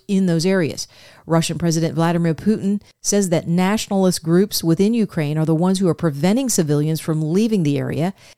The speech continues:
And Putin says that is because those nationalist groups like to use civilians as human shields in order to hide behind them while provoking the Russian military to retaliate.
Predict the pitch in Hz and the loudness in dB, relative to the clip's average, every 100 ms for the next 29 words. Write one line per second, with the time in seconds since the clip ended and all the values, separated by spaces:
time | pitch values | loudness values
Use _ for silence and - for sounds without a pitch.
0 | _ _ 160 147 185 165 180 156 170 180 | _ _ -4 0 0 0 0 2 2 0
1 | 156 151 170 147 160 147 165 165 180 - | 0 -2 -2 0 0 0 0 0 -2 -2
2 | 170 165 156 147 185 240 185 - - - | 0 2 0 0 2 2 0 -4 -12 -16
3 | - - 160 156 165 160 151 156 156 202 | -18 -4 -2 0 0 0 0 0 2 4
4 | 160 147 147 - 196 180 151 143 - 240 | 2 0 -2 -2 -2 0 0 -4 -4 0
5 | 185 170 156 160 151 147 - 226 226 190 | 2 2 0 0 0 -4 -4 -2 0 0
6 | 151 147 151 165 - _ _ - 160 160 | 0 0 -2 -2 -6 _ _ -2 0 0
7 | - 175 165 - 185 160 156 - 165 160 | 0 2 2 2 0 2 0 0 0 2
8 | 190 196 175 143 156 170 170 - 214 220 | 4 2 0 0 -2 -2 -2 -2 -2 0
9 | 156 - | 0 -2